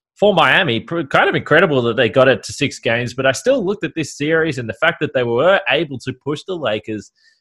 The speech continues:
and I still just sit here and just feel it's just a missed opportunity. I, I just feel like this is, this whole, uh, playoff series, the, the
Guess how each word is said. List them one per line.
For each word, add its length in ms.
and 100
I 100
still 280
just 400
sit 220
here 240
and 100
just 160
feel 420
it's 140
just 100
a 60
missed 200
opportunity. 520
I, 240
I 60
just 160
feel 120
like 160
this 180
is, 300
this 180
whole, 460
uh, 140
playoff 300
series, 520
the, 380
the 60